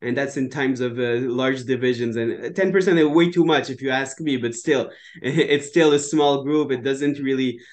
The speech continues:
uh, represent, uh, a large, uh, uh, majority. Uh, wh-, when it comes to the, uh, substance, though, uh, I think that we need to remember that we're one people. I mean, we just,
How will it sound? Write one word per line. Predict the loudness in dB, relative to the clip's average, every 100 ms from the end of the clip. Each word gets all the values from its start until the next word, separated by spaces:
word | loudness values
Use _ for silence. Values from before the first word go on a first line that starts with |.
| -16 -4
uh, | 0
represent, | 4 2 2 -2 0 0 0 -2 -8 _ _ -8
uh, | -2 0 0
a | 0
large, | 2 2 4 4 2 2
uh, | 2 2 2 0
uh, |
majority. | 0 -2 0 0 0 0 -4 -8 _ _ _
Uh, | -4 0 0 -2
wh-, | -2 0 2
when | 2 2
it | 2
comes | 0 -2 0
to | 0
the, | 0 2 2 4 2 2 -2
uh, | -2 0 -2 -6
substance, | -8 0 0 0 -4 -4 -4 -4
though, | -4 -4 -6 -12 _ _
uh, | -6 -4 -2
I | -4
think | 2 4
that | 4
we | 2
need | 0 -2 -6
to | -6
remember | -2 0 2 2 0 0
that | 0
we're | -2 0 0
one | 0 0 0
people. | -4 -4 -4
I | -2
mean, | 0 0
we |
just, | 2 0 -2